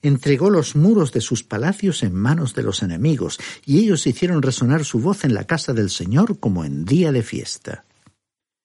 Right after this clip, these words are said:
Aquí se estaba hablando del mismo templo que Dios había bendecido. Recordemos que él había dado las instrucciones para su construcción, y su misma presencia había estado allí en el pasado. Y en este momento se dijo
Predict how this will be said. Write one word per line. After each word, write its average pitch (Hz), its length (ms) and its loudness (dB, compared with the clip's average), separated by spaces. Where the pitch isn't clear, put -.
Aquí 151 220 0
se - 160 0
estaba 139 440 2
hablando 120 360 2
del 95 180 0
mismo 113 420 0
templo 131 500 0
que 92 100 -6
Dios 104 320 -2
había 98 320 -2
bendecido. 82 720 -8
Recordemos 147 640 2
que 131 160 0
él 135 80 4
había 120 260 4
dado 113 280 0
las 95 220 -4
instrucciones 110 760 -4
para 73 200 -8
su - 140 -10
construcción, 69 800 -10
y 165 80 0
su 135 180 2
misma 175 500 4
presencia 104 760 0
había 131 220 4
estado 147 500 0
allí 139 260 2
en 123 120 4
el 90 120 -2
pasado. - 600 -6
Y 127 120 0
en 160 80 6
este 208 260 2
momento 147 540 4
se 110 180 -2
dijo 156 340 0